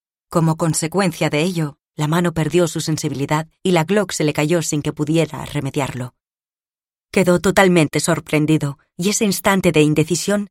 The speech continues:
le valió a su oponente para acertar otro tiro, esta vez en la pierna.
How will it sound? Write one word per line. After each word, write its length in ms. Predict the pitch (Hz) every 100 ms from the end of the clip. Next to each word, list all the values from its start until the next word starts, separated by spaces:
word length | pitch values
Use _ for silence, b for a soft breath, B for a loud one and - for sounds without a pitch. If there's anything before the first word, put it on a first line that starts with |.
| -
le 180 | 202 180
valió 360 | 175 202 185
a 60 | 151
su 200 | - 165
oponente 640 | 143 156 175 185 170 165 -
para 180 | 160
acertar 480 | 156 170 147 180 185 -
otro 300 | 190 190 175
tiro, 320 | - - - _ _ _ _ -
esta 300 | 165 - 147
vez 240 | 139 -
en 100 | 139
la 80 | 131
pierna. 480 | 147 131 131 127